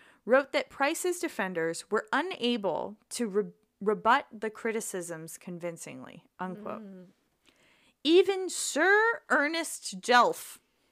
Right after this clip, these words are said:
Speaker 1: senior master of His Majesty's Supreme Court,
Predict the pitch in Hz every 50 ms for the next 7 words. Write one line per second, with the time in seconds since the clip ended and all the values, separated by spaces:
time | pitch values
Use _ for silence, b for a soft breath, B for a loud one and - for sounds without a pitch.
0 | b b b b b b b b b b b b b b b - - - - -
1 | 330 381 392 381 403 349 381 339 277 254 277 294 294 - - - 294 285 294 294
2 | - - 214 208 196 196 233 196 - 202 190 214 247 277 269 294 269 - - 311
3 | 302 311 302 - - - 302 - - - 294 320 392 427 392 - - - 214 190
4 | 220 - - - -